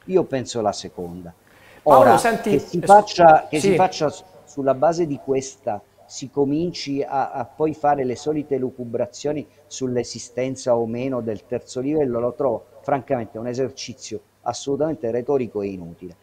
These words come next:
Speaker 1: Non c'è un'eterodirezione della mafia, cioè la mafia non prende ordini e questo l'abbiamo abbondantemente capito, senza s-, citare a sproposito, eh, Falcone, lo, ce lo avevano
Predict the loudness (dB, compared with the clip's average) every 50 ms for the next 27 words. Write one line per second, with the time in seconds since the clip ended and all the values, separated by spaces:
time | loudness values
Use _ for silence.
0 | _ _ _ -2 2 2 2 2 0 -2 -4 -4 -4 -6 -10 -12 -8 -6 -6 -6
1 | -4 -4 -4 -4 -4 -4 -4 -4 -4 -4 -4 -6 -8 -6 -4 -4 -4 -4 -6 -10
2 | -14 _ -8 -4 -4 -2 -2 -2 -4 -6 -10 -12 -14 -16 -18 -18 -20 _ _ _
3 | _ -4 -2 0 2 2 2 2 0 -2 -4 -6 -4 -2 -2 -2 0 -2 -4 -6
4 | -4 -4 -4 -4 -4 -4 -6 -6 -6 -4 -2 -2 -2 -2 -4 -4 -4 -2 0 0
5 | 0 2 2 0 0 0 -4 -8 -14 0 4 4 4 4 4 2 2 2 0 -2
6 | -2 -2 -2 -2 -4 -4 -2 -4 -4 -2 -4 -4 -4 -6 -10 -14 -20 -20 _ -4
7 | 0 0 2 2 0 -2 -6 -8 -8 -10 -16 -20 -18 -16 -14 -4 2 2 4 4
8 | 4 0 -2 -4 -6 -6 -6 -2 -2 -2 -2 -2 -4 -10 -16 -14 -14 -14 -16 _
9 | _ _ _ _ -4 -4 -4 0 2 2 2 2 0 0 -2 0 0 0 -2 -6
10 | -12 -18 -20 -20 _ _ _ _ _ -2 0 0 0 2 2 6 8 8 8 8
11 | 6 4 2 2 0 -2 -4 -8